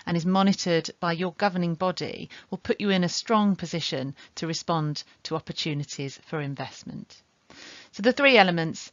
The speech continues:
are communities, and this is about actively listening to and taking account of the views of your local community,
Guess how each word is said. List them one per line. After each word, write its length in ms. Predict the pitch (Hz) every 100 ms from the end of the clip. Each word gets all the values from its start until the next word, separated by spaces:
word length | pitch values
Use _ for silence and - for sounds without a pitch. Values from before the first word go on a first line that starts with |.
| _
are 80 | 175
communities, 840 | - 170 190 233 240 - 240 247 - _
and 100 | 165
this 120 | 175 160
is 100 | 160
about 240 | 160 147
actively 520 | 156 - - 160 156
listening 480 | 151 160 - 175 170
to 280 | - 170 156
and 80 | 151
taking 360 | 156 151 160
account 440 | 147 - - 165 165
of 100 | 147
the 80 | 156
views 340 | - 131 135
of 100 | -
your 140 | 131 127
local 320 | 123 147 139
community, 800 | - 151 151 151 147 - 147